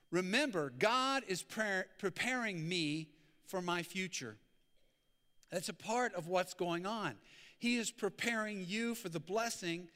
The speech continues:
that you're waiting on. Maybe it is that you're waiting for a husband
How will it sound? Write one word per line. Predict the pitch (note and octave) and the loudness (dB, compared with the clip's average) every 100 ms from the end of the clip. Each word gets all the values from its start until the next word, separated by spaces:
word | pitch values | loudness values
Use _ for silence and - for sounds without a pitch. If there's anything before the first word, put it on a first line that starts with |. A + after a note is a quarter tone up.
| - - | -20 -10
that | - F#3+ A3 | -4 -2 -2
you're | |
waiting | G3+ A#3 A3+ F3+ | 2 2 2 0
on. | C#3 A#2 A2+ - - | -2 -6 -12 -20 -2
Maybe | G#3 A3+ A3+ | 0 0 0
it | |
is | A3+ G#3+ - | 2 0 -2
that | F#3+ | -4
you're | F#3+ | -2
waiting | F3+ G3 G3+ F#3+ F3 - - | 0 2 2 0 -4 -8 -20
for | - G3 | -4 0
a | F3+ | 2
husband | E3 G#3+ G3+ F3 D#3 B2 G#2+ | 2 0 0 -2 -6 -6 -10